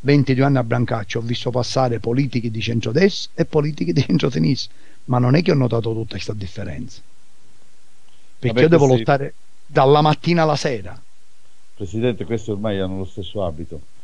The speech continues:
Speaker 2: e, e
Speaker 1: Sì.
Speaker 2: il,
Speaker 1: <laughs>
Speaker 2: e hanno gli stessi abiti, sì. Io, eh, volevo tornare al discorso delle, delle strutture, eh, scolastiche, eh, quelle sociali che poi dovrebbero essere l'humus, no? Il terreno di cultura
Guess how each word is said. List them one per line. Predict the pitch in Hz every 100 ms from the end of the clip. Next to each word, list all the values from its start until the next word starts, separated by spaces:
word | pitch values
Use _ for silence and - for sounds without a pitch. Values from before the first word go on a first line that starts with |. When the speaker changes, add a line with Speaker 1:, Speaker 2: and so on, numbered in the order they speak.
| - - -
Speaker 2:
e, | 107
e | 110 92 104 104
Speaker 1:
Sì. | - -
Speaker 2:
il, | 110 107 110
Speaker 1:
<laughs> | 147 - - - -
Speaker 2:
e |
hanno | 104 98 101
gli | 92
stessi | 90 104 87 101
abiti, | 85 78 78 73
sì. | - - - - -
Io, | 170 170 113 - -
eh, | 110 104
volevo | 98 127 127
tornare | - 123 123 101 92 90
al | 92
discorso | 92 - 135 120 107
delle, | 87 95 87 87 82 80 -
delle | 78 95 98
strutture, | 85 104 92 - 107 95 87 80 76 - -
eh, | 82 80 78
scolastiche, | - 95 104 98 - 90 87 78 - - - - -
eh, | 92 90 85
quelle | 104 92
sociali | 82 92 127 113 92
che | 82
poi | 80 101
dovrebbero | 87 85 82 87 87
essere | 90 - 98 92
l'humus, | 104 104 92 90 - -
no? | 92 98 104
Il | 87 -
terreno | 87 95 95
di | 90
cultura | - 92 - 110 95 85